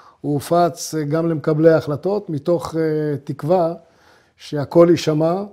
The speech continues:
ולמדינת ישראל, אחרי שבעים, אה, פלוס שנים, תהיה תפיסת, אה, ביטחון שתביא לידי ביטוי מחשבה עמוקה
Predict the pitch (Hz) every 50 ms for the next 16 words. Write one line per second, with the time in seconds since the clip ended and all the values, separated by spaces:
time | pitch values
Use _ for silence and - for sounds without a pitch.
0 | - _ _ _ _ _ _ _ _ - 143 127 123 123 135 143 143 147 147 147
1 | 147 147 156 147 151 156 165 175 175 175 160 - - - 156 165 170 165 151 -
2 | - 156 131 131 147 147 156 156 151 151 151 151 147 147 147 147 147 147 147 147
3 | 147 147 143 139 139 139 135 - - 170 160 - - 165 160 165 185 180 170 160
4 | 165 170 - - - _ _ _ _ _ _ _ - 156 160 165 160 - - 151
5 | - - 160 156 156 143 151 - 160 156 151 151 151 147 147 147 147 147 143 143
6 | 143 135 135 139 135 - 131 - 170 180 185 190 190 180 143 - - - - -
7 | 147 147 143 143 135 - - 143 135 143 170 175 170 160 156 143 165 160 147 151
8 | 143 - 175 175 175 170 160 147 - - - 147 139 147 165 165 160 160 156 139
9 | - - 170 156 147